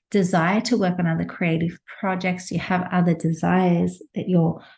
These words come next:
you're wanting. A lot of women that work in this way in my world have actually careers and businesses too. Like, they're starting businesses, they're in the process of building businesses. They may be in corporate, but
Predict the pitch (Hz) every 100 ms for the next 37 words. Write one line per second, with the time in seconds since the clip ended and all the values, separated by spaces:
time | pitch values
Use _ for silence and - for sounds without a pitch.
0 | _ 175 165 170 196 202 - 180 170 175
1 | - - - 196 185 185 180 208 226 196
2 | 175 180 170 _ _ _ _ - 190 190
3 | - 202 175 180 - 262 277 208 180 170
4 | 165 165 165 170 - _ _ _ _ _
5 | _ _ - _ 220 262 262 220 202 -
6 | - 190 180 170 - - 175 165 156 147
7 | 160 170 - 175 - 185 - - - 262
8 | 294 190 170 165 - 185 180 - 269 311
9 | 214 175 175 - 180 180 - - 175 175
10 | - - - - - 180 175 175 175 -
11 | 233 254 262 196 180 170 - 208 247 220
12 | 180 180 185 175 - 175 - - - -
13 | 170 165 165 220 220 190 180 180 - 233
14 | 202 175 - 180